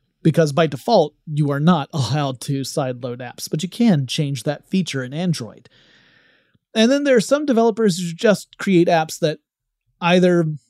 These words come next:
they never submit to the App Store, or maybe the apps got rejected for some reason. And in these cases, sideloading is really the only way users can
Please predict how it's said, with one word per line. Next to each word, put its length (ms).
they 100
never 300
submit 440
to 100
the 120
App 180
Store, 600
or 320
maybe 240
the 120
apps 240
got 180
rejected 560
for 80
some 240
reason. 460
And 180
in 100
these 240
cases, 520
sideloading 640
is 140
really 200
the 140
only 220
way 160
users 420
can 180